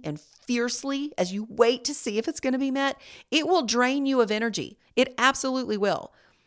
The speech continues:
So instead, no matter what happens, you can begin even now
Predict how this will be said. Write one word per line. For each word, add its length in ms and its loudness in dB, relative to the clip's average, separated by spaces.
So 200 -2
instead, 760 0
no 180 -2
matter 340 -2
what 280 -4
happens, 920 -4
you 140 -2
can 160 -2
begin 460 -2
even 380 -2
now 540 -2